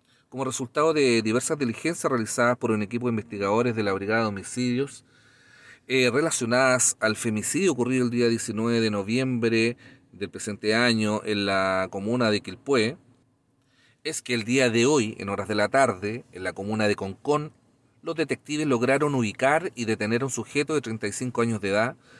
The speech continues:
con antecedentes policiales por diferentes delitos, por su participación en el femicidio, en el sentido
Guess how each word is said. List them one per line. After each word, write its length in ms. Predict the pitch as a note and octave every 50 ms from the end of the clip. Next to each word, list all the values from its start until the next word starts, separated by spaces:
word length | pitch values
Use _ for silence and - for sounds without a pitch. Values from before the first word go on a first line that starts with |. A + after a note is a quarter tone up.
| - - - _ _
con 140 | - A2 G#2+
antecedentes 520 | G#2 F#2 - G#2 - - G#2+ G#2+ G#2+ A#2+ -
policiales 540 | - G#2+ F#2+ F2+ - - A#2 A2+ A#2+ A#2+
por 140 | - A2 G2
diferentes 440 | G2+ F#2+ - G#2 G#2 G2+ - - F#2+
delitos, 680 | E2+ G2+ F#2 A2 B2+ C#3+ - C#3 C#3+ - - - - - _ _ _ _ _ _ - _ _
por 140 | - A3 A3+
su 120 | - A#3
participación 1080 | - D3+ C3 - - A#2 A2 - A2+ - G2 - - - C#3+ D3 D3+ C#3 C#3 D3 F#3+ - _ _ _ _ _ _ _ _ _ _ _ _
en 140 | - G2+ G2
el 60 | G2
femicidio, 920 | - - G2 F2 F#2+ F2+ - - - F#3+ F#3+ D#3+ A2+ G#2+ A2 A2+ B2 - _ _ _ _ _ _ _ _ _ _ _ _ _ _ _ _ -
en 120 | D3 E3
el 80 | F#3 F3
sentido 760 | - C#3+ A#2+ A2 - _ - B2 A#2+ A#2 A2+ A#2 A#2+ A2+